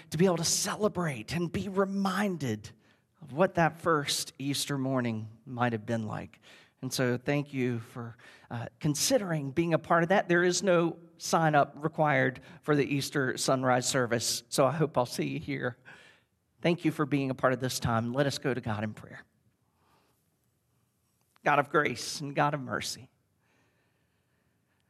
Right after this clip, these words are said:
Lord, I thank you for the way that you reach out to us right in the moment,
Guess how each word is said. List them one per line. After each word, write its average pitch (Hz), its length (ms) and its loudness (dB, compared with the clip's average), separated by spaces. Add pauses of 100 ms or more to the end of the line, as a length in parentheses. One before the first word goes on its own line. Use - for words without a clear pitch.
(1160)
Lord, 139 160 2
I 117 80 0
thank - 300 -4
you 131 100 0
for - 160 -4
the 131 80 0
way 139 180 2
that 127 160 -4
you 143 140 -4
reach 143 560 -6
out 135 320 -4
to 147 200 -2
us - 380 -4 (220)
right 151 420 -4 (1600)
in 123 80 -10
the 113 60 -6
moment, 120 800 -4